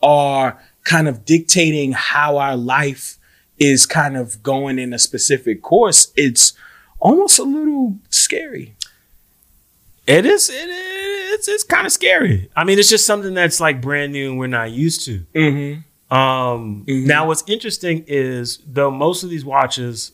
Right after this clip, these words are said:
Speaker 2: um, and people might be upset that I'm even calling them watches 'cause they're, they're just, they're not. They're,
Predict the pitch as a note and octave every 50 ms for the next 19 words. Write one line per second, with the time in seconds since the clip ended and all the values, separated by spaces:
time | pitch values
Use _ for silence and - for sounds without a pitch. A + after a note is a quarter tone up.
0 | _ - A#2+ A2+ A2+ A2 G#2+ G#2+ G2+ G2+ G2 F2+ E2 _ _ _ _ _ _ _
1 | _ _ _ _ _ _ _ - - - _ - D3+ C3+ - A#3 A3+ G#3 E3 D#3+
2 | D#3 D3 D3 C#3+ C#3 B2 - D#3+ D3 C3+ C3 B2 B2 B2 A#2 A2 F#2+ - A#2+ A#2
3 | A2 G#2 G2 G2+ A2 B2+ D3+ - - G#2 - - A#2 G2+ F#2 G#2 G#2+ G#2+ G#2+ G2
4 | F#2 - _ _ _ - G#2 G#2 G2 G2+ G2 F2+ - - - _ _ _ _ _
5 | _ _ _ _ _ - - - - _ _ _ G#2+ F#2+ G#2 C3 D#3+ C3+ - -
6 | - _ - A2 G#2+ G#2 G2+ F#2+ F#2